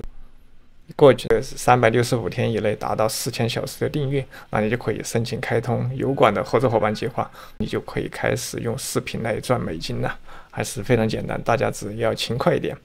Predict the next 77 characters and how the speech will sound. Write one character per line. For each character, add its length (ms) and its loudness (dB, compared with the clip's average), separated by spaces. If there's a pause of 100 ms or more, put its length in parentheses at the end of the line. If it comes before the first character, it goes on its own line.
(260)
我 120 -2
相 160 0
信 160 0
很 140 -6
快 180 0
可 160 -6
以 120 -8
达 120 -10
到 120 -4
这 120 -2
个 60 -2
目 140 -6
标。 200 -4
希 100 6
望 120 10
有 100 6
风 180 2
今 140 4
天 100 8
的 60 4
分 160 4
享 200 2
能 160 -4
对 140 2
你 100 0
有 100 2
所 200 -2
帮 200 4
助， 200 -4 (380)
能 180 4
给 120 4
你 120 2
带 120 4
来 100 2
一 60 2
些 180 0
新 240 0 (100)
的 220 6
启 240 0
发。 240 2 (320)
那 100 4
我 140 6
这 140 6
个 120 10
视 160 4
频 180 4
主 100 -2
要 120 2
分 180 2
享 200 4
的 160 4
就 140 2
是 160 -4
一 80 -2
些 180 -2
网 200 0
上 160 0
赚 200 2
钱、 260 -4 (240)
做 160 2
视 200 0
频 220 -2
赚 240 2
钱 200 -4
的 100 0
一 60 -4
些 180 -4
方 240 0
法 220 -4 (260)
啊， 120 -8
希 160 -4
望 140 -2
可 140 -6
以 80 -4
帮 200 2
到 120 4
你。 140 -4